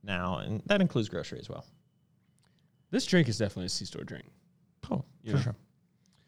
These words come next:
Speaker 2: Okay, so if you could give one advice to your high school self, what would it be? So you're about, let's
Speaker 1: I
Speaker 2: see,
Speaker 1: feel
Speaker 2: in
Speaker 1: like
Speaker 2: a
Speaker 1: we've,
Speaker 2: range from
Speaker 1: I feel
Speaker 2: thirteen
Speaker 1: like
Speaker 2: or
Speaker 1: we've,
Speaker 2: fourteen to
Speaker 1: I feel like
Speaker 2: eighteen?
Speaker 1: we've done that.
Speaker 2: Your high school self? Maybe
Speaker 1: Yeah,
Speaker 2: you're
Speaker 1: we,
Speaker 2: sixteen.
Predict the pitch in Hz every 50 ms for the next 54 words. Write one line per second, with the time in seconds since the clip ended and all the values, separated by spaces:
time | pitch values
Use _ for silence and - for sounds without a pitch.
0 | _ _ _ _ - 127 127 - 101 87 - - - - 139 131 131 120 - 202
1 | - 226 165 151 165 160 131 120 110 120 156 190 202 175 139 147 139 143 151 -
2 | - - 110 104 104 - 143 139 139 135 - - 135 113 104 - - - 165 135
3 | 110 117 - - - - - - 113 120 156 - - - 131 151 151 180 190 180
4 | 123 - - - _ _ _ _ _ _ _ _ _ _ _ _ - - 117 110
5 | 107 101 110 107 101 - 131 - - - - - _ _ _ _ - - _ _
6 | _ _ - - 123 - - - - 214 - 381 320 262 - - 147 151 139 120
7 | 123 131 135 131 131 120 104 98 92 - - 131 131 - 240 240 214 175 135 165
8 | 151 127 139 135 131 - 143 139 139 135 110 101 240 262 247 - 151 135 123 -
9 | - 92 98 101 87 62 - - - - - - _ _ _ _ _ _ _ -
10 | 110 120 151 170 - - 202 196 240 233 254 240 - _ _ _ _ _ _ _
11 | - 175 180 175 - - - 359 349 143 - - - - 214 104 104